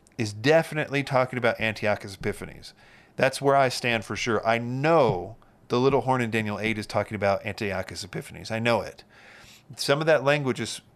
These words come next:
is, is, is obviously talking about him. It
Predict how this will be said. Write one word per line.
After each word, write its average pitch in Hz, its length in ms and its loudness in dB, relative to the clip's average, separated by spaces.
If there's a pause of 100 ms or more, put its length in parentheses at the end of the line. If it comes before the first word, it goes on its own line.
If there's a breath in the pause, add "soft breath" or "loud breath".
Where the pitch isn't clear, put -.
(120)
is, 117 380 0
is, 113 340 -4 (640)
is 113 440 -2 (360)
obviously 117 640 2
talking 98 320 -4
about 87 220 -8
him. 90 300 -14 (440 loud breath)
It 123 260 0